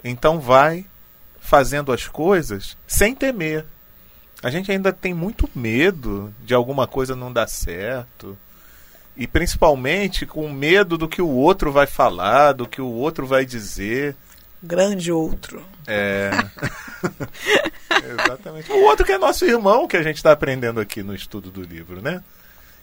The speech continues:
Speaker 1: E que também tem a mesma natureza divina. Também vai experimentar essas situações.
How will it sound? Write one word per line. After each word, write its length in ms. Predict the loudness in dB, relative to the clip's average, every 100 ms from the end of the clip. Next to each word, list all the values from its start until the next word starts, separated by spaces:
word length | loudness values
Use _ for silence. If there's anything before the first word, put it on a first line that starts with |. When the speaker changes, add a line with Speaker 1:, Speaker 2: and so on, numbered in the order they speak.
| -14
Speaker 1:
E 80 | -10
que 100 | 0
também 280 | 0 2
tem 120 | 2 2
a 80 |
mesma 300 | 4 2 2
natureza 540 | 0 -2 -2 -2 -4 -4
divina. 520 | -6 -8 -10 -10 -12 -20 -20 -20 -20 -20 -20 -20 -20 -14 -8
Também 220 | -4 -2
vai 80 | -2
experimentar 680 | -2 -2 0 0 6 6 6
essas 240 | 4 -2
situações. 1040 | -6 -6 -4 -4 -4 -8 -8 -10 -10 -14 -18